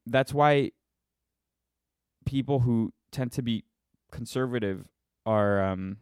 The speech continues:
religious or, or, you know, part of a religious community, and they, they don't feel like they need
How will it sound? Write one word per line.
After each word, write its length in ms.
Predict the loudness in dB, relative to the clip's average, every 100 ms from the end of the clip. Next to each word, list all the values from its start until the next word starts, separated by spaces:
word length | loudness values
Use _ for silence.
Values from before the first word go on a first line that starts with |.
| _ _ _ _ _ _ _ _ _ _ _
religious 640 | 0 4 4 4 0 0
or, 200 | 0 0 0
or, 320 | -2 -2 -4 -6
you 100 | -4
know, 140 | -4
part 260 | -4 -2 -2
of 120 | 0
a 240 | 0 0 -4 _ _ -6
religious 380 | 0 0 0 -6
community, 640 | -8 -6 -4 -4 -4 -6 -10 _ _ _ _ -10
and 380 | -6 -6 -6 -10 _
they, 600 | -14 -6 -2 0 -2 -4 -10 _ _ _ _ -20
they 440 | -10 -2 0 0
don't 420 | -4 -2 -2 -2 -10 _ _ -6
feel 160 | -2 2
like 400 | 2 0 -8 -20 -20
they 300 | -6 -4 -4
need 320 | -6 -8 -10